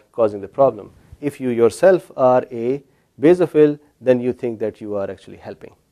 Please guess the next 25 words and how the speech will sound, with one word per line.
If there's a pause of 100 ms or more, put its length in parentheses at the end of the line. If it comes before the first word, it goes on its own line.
(280)
right?
So
you
are
part
of
a
solution. (1120)
Anyways, (280)
these
chemotactic
factors
which
are
very
important
are (440)
the
chemotactic
factor
for
neutrophil, (1160)
chemotactic
factor
for